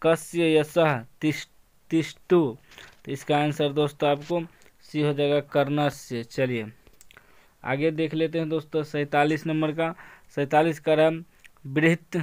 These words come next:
संहिता केन रच-, रचितम। तो दोस्तों सैंतालीस का आंसर आपको सी हो जाएगा वराहमिहिर। चलिए आगे देख लेते हैं दोस्तों अड़तालीस नंबर का। अड़तालीस का कह रहा है कि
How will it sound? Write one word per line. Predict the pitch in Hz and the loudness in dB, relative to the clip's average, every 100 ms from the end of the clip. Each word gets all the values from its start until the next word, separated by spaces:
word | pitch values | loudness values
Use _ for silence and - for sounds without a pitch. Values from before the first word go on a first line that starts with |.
| 139 | -6
संहिता | - 151 147 156 151 _ 160 143 107 123 - _ - _ _ _ | -4 2 2 2 -4 _ 2 4 2 -8 -20 _ -20 _ _ _
केन | 170 185 185 | 0 2 2
रच-, | 160 156 - _ _ 131 | 2 2 0 _ _ -6
रचितम। | 131 151 156 175 156 165 135 113 _ _ - | 2 2 2 -2 2 0 0 -6 _ _ -10
तो | 135 | -2
दोस्तों | 151 151 170 160 | 0 0 -2 -4
सैंतालीस | 160 147 151 151 156 - | -2 -2 2 2 0 -4
का | 156 | -4
आंसर | 147 143 | -2 -2
आपको | 143 143 143 | -2 -2 -6
सी | 139 - 156 | -6 -10 -4
हो | 160 151 | 0 0
जाएगा | 151 156 156 - - _ - - | 2 2 0 -2 -20 _ -18 0
वराहमिहिर। | 147 156 160 180 170 165 151 175 160 117 117 _ - - - - _ - | 4 6 6 4 2 2 2 2 2 0 -10 _ -20 -20 -20 -20 _ -6
चलिए | 151 139 135 | -2 0 0
आगे | 120 147 160 | 0 0 0
देख | 160 156 | -2 -2
लेते | 165 160 | -4 -2
हैं | 170 | -2
दोस्तों | 160 156 - 160 | 0 -2 -2 0
अड़तालीस | 147 147 151 160 151 | 0 0 0 0 -2
नंबर | 160 156 156 | -4 -2 -2
का। | 165 170 175 - _ _ - - | -2 -4 -8 -20 _ _ -18 -4
अड़तालीस | 147 143 156 160 170 - | -4 0 2 2 0 0
का | 165 | 0
कह | 151 160 | 2 2
रहा | 156 170 | 4 4
है | 170 - _ - _ _ _ _ - - - | 2 -6 _ -20 _ _ _ _ -20 -20 -12
कि | 143 | -12